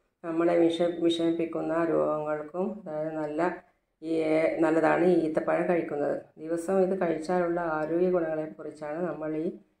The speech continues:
വീഡിയോയിൽ പറയാൻ പോകുന്നത്. എന്നാൽ നമുക്ക് വീഡിയോയിലേക്ക് പോകാം.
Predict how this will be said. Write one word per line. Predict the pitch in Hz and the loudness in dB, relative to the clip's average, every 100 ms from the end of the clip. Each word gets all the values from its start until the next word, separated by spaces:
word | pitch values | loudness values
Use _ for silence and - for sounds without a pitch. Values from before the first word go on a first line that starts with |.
| _ | _
വീഡിയോയിൽ | 160 165 165 180 202 | -6 0 2 2 4
പറയാൻ | 185 170 160 | 6 6 4
പോകുന്നത്. | 151 143 143 143 143 - _ _ _ _ _ _ _ _ | 2 0 0 -2 -6 -12 _ _ _ _ _ _ _ _
എന്നാൽ | 202 202 | -4 2
നമുക്ക് | 208 202 196 202 196 | 4 4 4 6 6
വീഡിയോയിലേക്ക് | 165 165 170 170 165 156 180 | 8 6 8 8 6 2 0
പോകാം. | 165 139 139 | 2 2 0